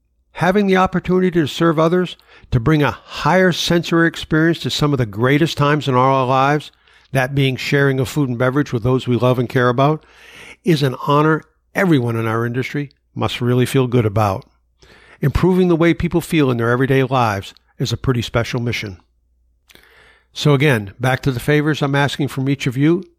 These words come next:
and ourselves here as well at Tabletop Journal. Let's first of all be grateful. We all have so much in our lives that we can be truly grateful for.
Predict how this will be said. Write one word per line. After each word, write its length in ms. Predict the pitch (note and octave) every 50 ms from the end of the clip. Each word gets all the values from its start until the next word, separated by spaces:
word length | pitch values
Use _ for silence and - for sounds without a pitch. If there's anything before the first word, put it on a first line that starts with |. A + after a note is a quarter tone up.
| _ _ _ _
and 140 | - C3+ A#2+
ourselves 520 | A2+ G#2+ - - - C#3 A#2+ A2 G#2 -
here 280 | - A2 A#2 A2 A2 A#2+
as 140 | A#2+ - C3
well 320 | C3 A#2 G2+ F2+ E2+ - _ _ _ _ _ -
at 120 | C3+ -
Tabletop 520 | - A#2 G#2+ G2 G#2+ G#2 - A2+ A2 G#2+ A2
Journal. 320 | A#2+ A2+ G2+ F2+ E2+ - _ _ - - - - - - _ _ _ _ _ _ _ _ _ _ _ _ _ _ _ _ _ _ _ -
Let's 160 | D3 - -
first 280 | - - F3 D#3 - -
of 80 | C3+
all 160 | C#3+ C#3+ C#3+ C#3
be 140 | C3+ D3
grateful. 480 | A#2+ A#2+ C3+ A#2+ A2 - - G#2+ G#2 - - _ _ _ _ _ _ _ _ _ _ _
We 80 | B2+ B2+
all 160 | C3 C3+ C#3
have 180 | A#2 C#3 C3+ -
so 160 | - - C#3+
much 220 | C3+ C#3 C#3 -
in 80 | D3 C3
our 100 | C3 B2+
lives 320 | A#2+ B2+ B2+ B2+ C3 A#2+
that 80 | - C3
we 120 | A#2 A#2
can 120 | - - A#2
be 120 | A2 A2+
truly 340 | - - D3 C#3 C#3 C#3+ C3
grateful 380 | A2+ B2+ B2 A#2 - - A2+ G#2
for. 420 | - - B2 A2+ A2+ A#2+ A#2+ -